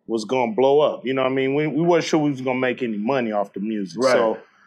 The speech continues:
Speaker 1: I said, "I gotta have a plan B." So I went to a trade school called, uh, Phoenix Institute of Technology and learned architectural drafting. Going back to the interviews and stuff, you know, I got, I gotta salute Ice-T,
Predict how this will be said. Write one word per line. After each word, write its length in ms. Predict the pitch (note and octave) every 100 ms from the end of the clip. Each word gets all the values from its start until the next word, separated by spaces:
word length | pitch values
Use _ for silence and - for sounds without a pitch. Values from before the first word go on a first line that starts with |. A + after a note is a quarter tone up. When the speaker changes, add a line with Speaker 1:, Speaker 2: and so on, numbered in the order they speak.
| _ _
Speaker 1:
I 40 | G#2+
said, 160 | - A#2+
"I 20 |
gotta 200 | B2+ A#2+
have 160 | A#2+
a 40 | G#2+
plan 380 | - C3+ A2 G2+
B." 180 | C3+
So 160 | A2+ B2+
I 40 |
went 200 | A#2 A#2+
to 120 | A#2+ G#2+
a 40 |
trade 340 | - C#3+ C3+
school 520 | A2+ - A#2+ A2+ A#2 - _ _ _ _ -
called, 320 | C3 A#2 A2
uh, 360 | A2 G#2 F#2+ - _ _ _
Phoenix 360 | - D#3 D3+ -
Institute 500 | D3 - - - C3+
of 100 | B2
Technology 800 | - B2 A#2+ C3 A#2+ G#2+ F#2+ G2+ F2+ _ _ _ _ _ _
and 120 | G2+ A2+
learned 200 | A#2 A2+
architectural 720 | A#2 A#2+ - B2+ A2+ - G2
drafting. 560 | - C3+ B2+ - E2+ - _ _ _ _ _ _ -
Going 180 | D3+
back 200 | D3 D#3
to 120 | D3+ C#3+
the 100 | B2
interviews 580 | F3 G3+ D3 D3 C#3
and 100 | A#2+
stuff, 400 | A2+ - B2+ A2
you 100 | B2
know, 140 | C3 B2+
I 220 | C3 C#3+
got, 220 | D3+ C#3 C3
I 40 |
gotta 200 | D3 C3
salute 380 | - C3 C#3 C3+
Ice-T, 680 | B2+ A#2 - - E3+ B2